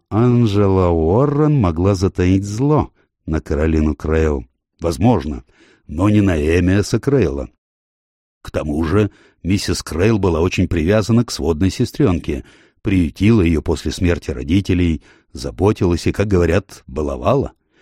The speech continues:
Девочка определенно ее любила.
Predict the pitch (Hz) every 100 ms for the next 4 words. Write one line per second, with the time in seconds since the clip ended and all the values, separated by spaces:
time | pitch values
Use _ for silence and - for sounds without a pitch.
0 | _ _ - 71 104 - 139 123 90 85
1 | 80 69 76 104 127 131 135 78 76 98
2 | 113 110 78 62